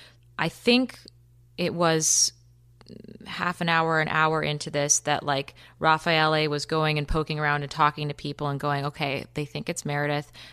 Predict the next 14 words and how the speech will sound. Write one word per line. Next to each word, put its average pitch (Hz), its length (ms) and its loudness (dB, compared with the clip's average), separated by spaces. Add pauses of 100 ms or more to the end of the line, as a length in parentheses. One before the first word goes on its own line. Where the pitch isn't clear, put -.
There 151 120 -2
was 147 100 -2
a 151 60 -2
body 151 400 2
under 156 340 -2
a 160 60 0
sheet - 640 -4 (220)
or, 139 120 0
like, 139 200 -2
under 147 300 -2
a, 147 140 0 (160)
a, 151 100 -2 (420)
a 135 260 -2
blanket, 143 720 -4